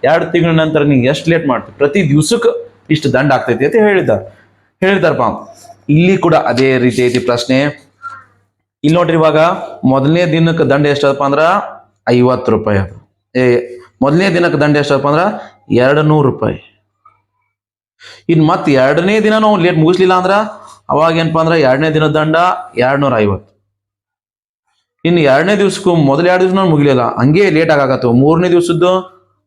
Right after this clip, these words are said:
ಮೂರ್ನೂರು, ನಾಲ್ಕನೇ ದಿವ್ಸದ ದಂಡ ಮೂರ್ನೂರ ಐವತ್ತು. ಈ ತರ ಏನಪ್ಪಾ ಅಂದ್ರ ದಂಡ ಹೆಚ್ಚಾಕೋತ ಹೋಗ್ತೈತಿ. ಅಂದ್ರೆ ನೀವು ಇಲ್ಲಿ ನೋಡಿರ್ಬೋದು, ಒಂದನೇ ದಿವ್ಸದ ಎರಡ್ನೂರು, ಎರಡ್ನೂರ ಐವತ್ತು, ಮೂರ್ನೂರು, ಮುನ್ನೂರ ಐವತ್ತು. ಅಂದ್ರ ಪ್ರತಿ ದಿನ ಒಂದ್ ದಿವ್ಸಕ್ಕೆ ಐವತ್ತು ರೂಪಾಯಿ ಅಂತೆ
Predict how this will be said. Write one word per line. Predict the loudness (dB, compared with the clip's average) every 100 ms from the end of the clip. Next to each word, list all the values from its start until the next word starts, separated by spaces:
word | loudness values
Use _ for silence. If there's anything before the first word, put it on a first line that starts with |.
| _ -2
ಮೂರ್ನೂರು, | 0 2 0 2 2 0 -4 -18 _ _ -2
ನಾಲ್ಕನೇ | -2 0 0
ದಿವ್ಸದ | 0 0
ದಂಡ | 0 0 0 0 -4 -12 -12 -2
ಮೂರ್ನೂರ | 0 2 2 2 0 -2 0
ಐವತ್ತು. | 0 0 -2 -10 -4 0
ಈ | 0
ತರ | 0 0
ಏನಪ್ಪಾ | 0 0 -2
ಅಂದ್ರ | -2 -2 -2 -4 -8 -14 -4
ದಂಡ | -2 0
ಹೆಚ್ಚಾಕೋತ | 0 -2 -4 -6 -2 -2 -2
ಹೋಗ್ತೈತಿ. | 0 -2 -2 -8 -20 -4
ಅಂದ್ರೆ | 0 2
ನೀವು | 2 2
ಇಲ್ಲಿ | 2
ನೋಡಿರ್ಬೋದು, | 2 2 2 2 2
ಒಂದನೇ | 2 0
ದಿವ್ಸದ | 0 -2 0
ಎರಡ್ನೂರು, | 0 2 0 0 0
ಎರಡ್ನೂರ | 0 0 0
ಐವತ್ತು, | 0 0 -2
ಮೂರ್ನೂರು, | -2 0 0 2 2 0 -4 _ _ _ _ -6
ಮುನ್ನೂರ | 0 0 0 -2 -2
ಐವತ್ತು. | 0 0 -2 -8 _ _ _ -4
ಅಂದ್ರ | 0 2 0
ಪ್ರತಿ | -2 -2 -4 -2 0 0 2
ದಿನ | 2 2 0 -2
ಒಂದ್ | 0 0 0
ದಿವ್ಸಕ್ಕೆ | 0 0 -2 -2 0
ಐವತ್ತು | 0 0 0
ರೂಪಾಯಿ | -2 -2 -2
ಅಂತೆ | -2 -2